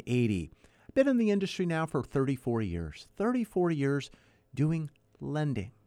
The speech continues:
Now, over that time, we've seen interest rates fluctuate from highs. I, I've seen, I've closed loans at thirteen percent. And now I have closed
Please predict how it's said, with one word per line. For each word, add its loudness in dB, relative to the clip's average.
Now, 2
over 2
that 2
time, -2
we've -4
seen -4
interest -4
rates -2
fluctuate -4
from -4
highs. -4
I, -8
I've -8
seen, -4
I've -4
closed -2
loans -2
at 0
thirteen -2
percent. -6
And 4
now 2
I 2
have 0
closed 0